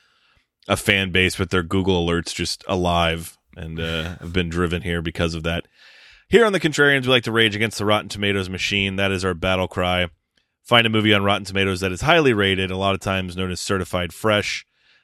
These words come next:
And what we'll do with that then is make a case for maybe why that isn't the whole story of the film we're discussing. Uh, maybe some of the acting is a bit over the top, some questionable direction, overrated storytelling,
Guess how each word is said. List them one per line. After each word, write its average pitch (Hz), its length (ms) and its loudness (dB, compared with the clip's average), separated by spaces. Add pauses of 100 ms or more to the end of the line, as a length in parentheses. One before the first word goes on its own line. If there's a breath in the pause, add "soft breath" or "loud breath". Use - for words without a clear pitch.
(160)
And 82 360 -8
what 85 120 -6
we'll 85 100 -8
do 85 180 -4
with 82 140 -6
that 85 220 -4
then 87 180 -6
is 82 260 -10 (340)
make 175 160 4
a 170 60 -12
case 160 300 2
for 143 760 2 (380 soft breath)
maybe 160 360 4
why 156 200 6
that 147 120 4
isn't 135 200 -2
the 131 80 -2
whole 127 140 2
story 110 460 2
of 92 80 -2
the 90 80 -6
film 95 260 -4
we're 87 100 -4
discussing. 85 640 -10 (360 soft breath)
Uh, 87 180 -6
maybe 101 260 0
some 101 220 -4
of 95 60 -4
the 92 320 -2
acting 107 440 0
is 92 140 -4
a 92 60 -4
bit 95 300 -2 (340 soft breath)
over 101 240 2
the 92 100 -6
top, 90 440 -2
some 92 300 -6
questionable 95 520 0
direction, 90 540 -4
overrated 90 520 0
storytelling, 87 840 -4